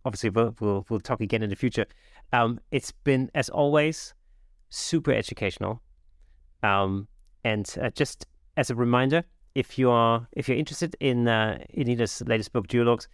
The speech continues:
um, the, the link to where you can get hold of that is gonna be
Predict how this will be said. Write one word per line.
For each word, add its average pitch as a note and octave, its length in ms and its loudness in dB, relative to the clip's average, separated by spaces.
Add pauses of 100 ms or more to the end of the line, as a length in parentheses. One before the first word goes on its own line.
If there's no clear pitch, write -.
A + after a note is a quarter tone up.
(360)
um, G#2+ 220 0 (240)
the, G#2 400 0
the G#2+ 80 0
link C#3 480 0 (180)
to - 100 -4
where A2+ 160 4
you C3 160 2
can - 140 -2
get A2 100 2
hold G#2+ 180 0
of F2+ 40 -6
that F#2+ 220 0 (120)
is G#2+ 160 -6
gonna G2 220 -4
be F#2 320 -4